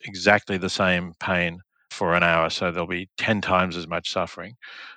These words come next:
And, you know, some peop-, some people would say, "Well, no, I'm not gonna do that. I'm not gonna cause suffering to an innocent person." But my view is they are, in fact, then causing suffering to ten innocent people. We assume everybody's innocent in this example,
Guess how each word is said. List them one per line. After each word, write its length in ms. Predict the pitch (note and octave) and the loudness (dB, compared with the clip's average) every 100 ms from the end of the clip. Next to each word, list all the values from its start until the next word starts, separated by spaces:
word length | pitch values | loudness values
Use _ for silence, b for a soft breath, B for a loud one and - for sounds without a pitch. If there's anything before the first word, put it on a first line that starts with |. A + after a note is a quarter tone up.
| B | B
And, 220 | G#2 G#2 | 4 4
you 80 | G#2+ | 6
know, 240 | G#2+ G2 F#2 | 6 6 2
some 240 | - B2+ | 4 6
peop-, 260 | A#2 G#2+ - | 6 2 4
some 180 | C3+ | 4
people 280 | - G#2+ G2 | 6 4 6
would 100 | F#2+ | 4
say, 160 | F#2+ G#2+ | 8 8
"Well, 160 | G2 | 8
no, 260 | G#2 A2+ G#2 | 8 8 8
I'm 300 | F2 G#2+ B2+ | 8 8 8
not 200 | A2+ G2 | 6 4
gonna 180 | - F#2 | 2 0
do 200 | E2+ E2+ | 2 0
that. 180 | D#2+ E2+ | 4 4
I'm 100 | G2 | 4
not 160 | G2+ | 2
gonna 160 | - E2+ | 0 -6
cause 240 | - F2+ | -2 -2
suffering 380 | - F2+ E2+ E2+ | 2 0 0 -8
to 100 | F2 | -6
an 60 | E2+ | -8
innocent 320 | D#2+ - F#2 | -8 -10 -4
person." 320 | G2 F2+ - | -2 -2 -6
But 160 | E2+ F2+ _ B _ | -8 -8 _ B _
my 180 | G2+ G#2 | 6 6
view 220 | F#2+ F#2 | 6 2
is 220 | F2 F2+ - b b _ | 2 -2 -8 b b _
they 180 | G#2 F#2+ | 8 10
are, 260 | A2+ A#2+ | 10 10
in 80 | G2+ | 6
fact, 280 | - G2 - | 6 2 4
then 180 | F2 E2 | -6 -2
causing 340 | G2 E2+ F2+ | 0 0 -2
suffering 440 | E2+ F#2+ - F#2 | 2 2 2 -6
to 100 | - | -8
ten 400 | F#2 - B2+ A#2+ | -10 2 2 2
innocent 400 | F#2 F2+ - F2 | -2 -6 -6 -12
people. 300 | - D#2+ F2 | -14 -14 -10
We 120 | F#2+ F2+ | -6 -4
assume 280 | - F#2 | -4 -4
everybody's 460 | D#2+ D#2+ D#2 D#2 D2+ | -4 -6 -4 -4 -4
innocent 360 | F2 D#2 F#2 D#2+ | -6 -6 -8 -12
in 140 | E2+ | -18
this 240 | - - - | -16 -16 -14
example, 480 | - D#2 D2 E2 | -10 -12 -12 -18